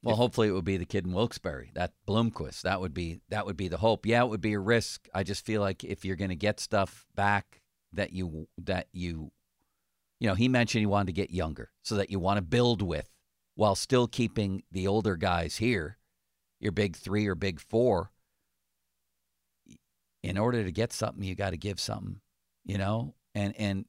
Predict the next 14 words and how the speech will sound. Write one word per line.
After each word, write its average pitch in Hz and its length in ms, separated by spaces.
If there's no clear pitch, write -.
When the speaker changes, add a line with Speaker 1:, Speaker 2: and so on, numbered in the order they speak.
Speaker 1:
in 117 260
goal, 107 360
if 92 100
that 110 240
kid 123 200
is 104 100
gonna 107 180
be 95 160
ready, 104 420
I 101 140
would 117 140
certainly 131 380
consider 113 540
it. - 100